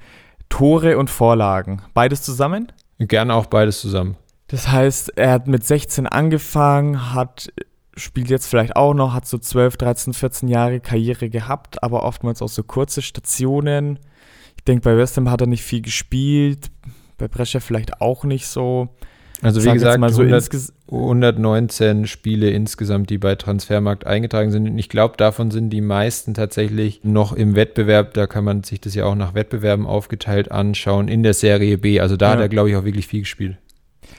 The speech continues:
Speaker 1: Also da glaub ich, okay, da hat er dann vielleicht mehr Tore geschossen oder so ein bisschen. Ich geh mal mit achtundzwanzig Toren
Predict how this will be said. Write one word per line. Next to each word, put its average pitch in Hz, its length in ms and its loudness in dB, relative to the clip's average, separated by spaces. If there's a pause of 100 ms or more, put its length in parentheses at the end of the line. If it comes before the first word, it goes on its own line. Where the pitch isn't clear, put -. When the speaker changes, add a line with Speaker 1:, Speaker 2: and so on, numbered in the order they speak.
(160)
Speaker 1:
Also 123 240 -2
da 127 180 4
glaub 135 240 2
ich, 131 140 0
okay, 123 200 0
da 120 140 2
hat 123 140 2
er 123 60 4
dann 117 160 2
vielleicht 117 440 0
mehr 120 260 4
Tore 139 360 0
geschossen 131 680 -4
oder 113 160 -2
so 107 140 -2
ein 107 80 -2
bisschen. 127 380 -2
Ich - 260 -10
geh 139 160 2
mal 135 240 4
mit 127 280 0 (100)
achtundzwanzig 139 840 -4
Toren 135 580 0